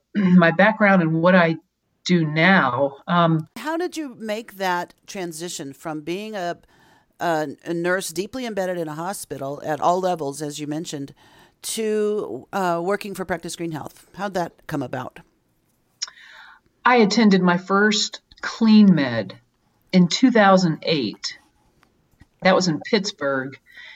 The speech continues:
Speaker 1: And, um, uh, we were fortunate to have a sustainability coordinator, uh, probably one of the first in the nation, Kaya Belkis. And he took me under his wing and he dragged me to Clean Med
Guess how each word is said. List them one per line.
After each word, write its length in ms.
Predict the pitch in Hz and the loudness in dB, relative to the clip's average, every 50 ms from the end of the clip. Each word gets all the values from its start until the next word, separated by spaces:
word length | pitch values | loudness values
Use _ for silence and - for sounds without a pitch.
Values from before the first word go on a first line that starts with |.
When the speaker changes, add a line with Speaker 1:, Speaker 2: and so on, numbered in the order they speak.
| - _ _ _ _ - | -20 _ _ _ _ 4
Speaker 1:
And, 560 | 220 226 214 214 214 208 208 202 202 196 196 | 4 6 6 6 6 8 8 8 8 8 8
um, 560 | 196 190 185 180 175 170 165 165 - - - _ _ 196 185 185 190 - - _ _ _ _ _ _ _ _ _ - | 8 8 8 6 6 6 4 2 -2 -6 -10 _ _ -4 -4 -4 -4 -8 -16 _ _ _ _ _ _ _ _ _ 0
uh, 240 | 190 180 165 165 - | 0 2 2 0 0
we 200 | 180 180 233 262 | 2 2 2 2
were 120 | 226 214 190 | 2 0 -2
fortunate 920 | 190 - 254 294 339 - - 208 180 156 143 139 147 180 - - - - - _ _ _ | -2 -2 0 0 0 2 2 2 4 4 4 2 2 0 -2 -4 -8 -10 -10 _ _ _
to 200 | - - 214 196 | -2 2 4 4
have 340 | 180 - - 208 220 240 233 | 4 4 4 4 4 4 4
a 40 | 214 | 4
sustainability 960 | 190 - 190 185 - 190 190 190 196 190 165 185 170 170 175 170 160 143 - | 2 2 0 2 4 6 8 8 8 8 6 6 4 2 2 0 -2 -2 -4
coordinator, 800 | - - - 180 185 160 143 143 131 127 127 131 135 160 160 - _ _ _ _ _ _ _ - | -6 -2 0 0 0 0 -2 -4 -4 -2 -2 -2 -2 -2 -4 -6 _ _ _ _ _ _ _ -6
uh, 180 | 151 156 147 143 | -4 -4 -4 -4
probably 340 | - - 196 196 185 160 | 0 2 4 4 6 6
one 140 | 151 156 156 | 6 4 4
of 80 | 147 139 | 2 2
the 60 | 135 | -2
first 400 | - - 175 170 160 - - 170 | 0 2 4 4 4 2 0 0
in 100 | 160 156 | 0 0
the 80 | 143 139 | 0 0
nation, 400 | 143 147 156 143 - 147 139 139 | 0 2 2 2 2 0 0 -4
Kaya 300 | - - 165 156 143 139 | -2 0 2 2 4 4
Belkis. 560 | - 151 151 151 - 131 127 - - - - - - - - - - - - - - - - 190 | 4 4 2 2 2 0 -2 0 -2 -2 -6 -10 -14 -14 -12 -12 -12 -12 -12 -14 -16 -2 4 6
And 120 | 190 185 | 8 10
he 120 | - 311 | 8 8
took 280 | 311 - - 359 359 - | 8 6 4 4 6 8
me 160 | 302 285 - | 8 8 8
under 280 | - 220 233 220 214 196 | 8 6 6 6 6 8
his 240 | 170 208 190 190 170 | 8 8 8 8 6
wing 520 | 160 180 196 196 165 156 147 143 147 156 | 6 8 8 8 8 8 6 6 6 6
and 80 | 165 170 | 6 6
he 100 | 160 156 | 4 4
dragged 460 | - 151 151 160 208 233 233 214 202 | 2 2 2 4 4 4 4 6 6
me 260 | 190 196 196 190 190 - - | 6 6 6 6 2 2 2
to 260 | 202 175 170 170 165 | 2 2 2 2 0
Clean 340 | - - - 196 208 214 208 | -4 -2 2 4 6 6 6
Med 240 | 196 185 175 165 | 6 4 2 2